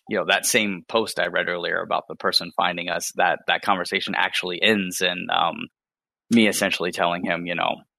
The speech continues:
"We would love to have you in the guild, but we can't accommodate what it is that you're currently looking for. You know,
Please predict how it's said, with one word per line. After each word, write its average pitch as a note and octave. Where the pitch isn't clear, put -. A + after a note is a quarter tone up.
"We C3
would G#2+
love G2
to G2
have F#2
you F#2
in F2
the F2
guild, F#2
but -
we G2
can't G2
accommodate F2+
what F#2+
it F2
is F2
that F#2+
you're F#2
currently F2
looking F#2
for. F2
You F2
know, E2+